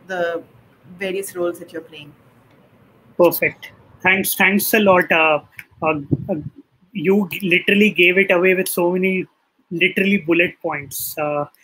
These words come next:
Speaker 2: about what you would look for in people if they are looking to transition. And honestly, most of these points have nothing to do with what the background of the person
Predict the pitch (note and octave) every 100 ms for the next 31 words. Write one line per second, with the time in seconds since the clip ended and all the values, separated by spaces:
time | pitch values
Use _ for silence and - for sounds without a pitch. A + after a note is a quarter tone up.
0 | - D3+ E3+ D#3 E3 D#3+ E3+ F3+ F3 F3
1 | E3 D#3 - E3+ D3+ D3 - - - -
2 | _ _ - - _ - F#3+ F3+ E3 D3
3 | E3 D3 - - C#3 - E3 E3 E3 D#3+
4 | F3+ D#3+ E3+ D3+ D3 D3 - F3+ E3 F3+
5 | - _ _ _ F3+ E3 F#3+ G3+ A#3 G#3
6 | F#3+ F#3 G#3 G#3 G3+ - F#3 F#3 G#3 F#3
7 | D#3+ - F#3+ G#3 F#3 F#3+ F#3+ F3 D#3 E3
8 | - - F#3 D#3 D3 D3 F3 F#3 F3+ D#3
9 | E3+ F3 D3+ -